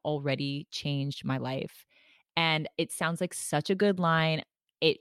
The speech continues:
it, it, I'm sure it, it, you know, it flattered her, but it was the truth. I hung up. I thought, "I will never hear from her again." And that is totally okay, because I am off to the races. Nothing is gonna stop me. I made plan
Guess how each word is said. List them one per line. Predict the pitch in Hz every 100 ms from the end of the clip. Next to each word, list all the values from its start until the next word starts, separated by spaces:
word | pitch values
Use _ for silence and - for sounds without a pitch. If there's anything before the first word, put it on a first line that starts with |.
| -
it, | 151 -
it, | 165 -
I'm | 143 160
sure | - 175 165 170
it, | - - - -
it, | 170 151
you | 175
know, | 165 143 139
it | - - - -
flattered | 180 180 202 208
her, | 214 208
but | 190 - -
it | 175 _ -
was | 165 151
the | 143
truth. | 135 - - 196 214 240 -
I | 151 143
hung | 151 139
up. | 151 208 - - -
I | 156
thought, | 151 123 -
"I | 147
will | 135 131
never | 135 135 135
hear | 135
from | 131 135
her | 143
again." | 143 151 156 165 180 _ - _ -
And | 143
that | 143
is | 139 123 - _ _ _ _ _
totally | - - - 185 160 147 135 131
okay, | 135 131 131 - - - _
because | - 156 -
I | 151
am | 175 190 - -
off | 147 151 -
to | 165
the | 156
races. | 143 147 151 151 - -
Nothing | 143 151 156 175 170
is | 165
gonna | 165 165
stop | - 139 -
me. | 143 139 -
I | 156
made | 160 147 -
plan | 143 139